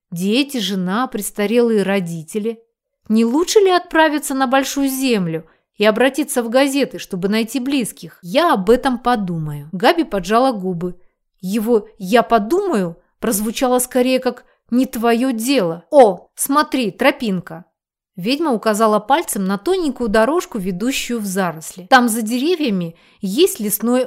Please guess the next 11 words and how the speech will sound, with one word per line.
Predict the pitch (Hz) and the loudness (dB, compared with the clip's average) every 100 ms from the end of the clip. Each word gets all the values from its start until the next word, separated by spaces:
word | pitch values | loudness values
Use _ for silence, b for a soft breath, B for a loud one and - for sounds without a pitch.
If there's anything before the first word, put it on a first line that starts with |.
| 254 | -2
озеро. | 233 196 160 165 160 _ _ _ - | -2 -2 -2 -8 -12 _ _ _ -2
Непременно | 294 302 294 262 247 220 208 | 0 2 2 0 0 0 -2
сходи | - 214 202 294 | -4 -4 -2 -4
туда | 294 208 226 | -4 -2 -2
искупаться. | 226 247 - 180 160 - 180 - _ _ _ - | -4 -12 -6 -6 -6 -14 -20 -20 _ _ _ -2
Вода | 220 214 302 370 | 0 4 4 4
в | |
нём | 294 220 - | 2 -2 -4
известна | 226 214 214 311 - 262 | -4 -4 -2 -2 -2 -6
целебными | - 208 220 247 247 | -4 0 0 2 0
свойствами. | 247 226 214 180 - 170 160 165 | -2 -4 -2 -4 -4 -12 -10 -10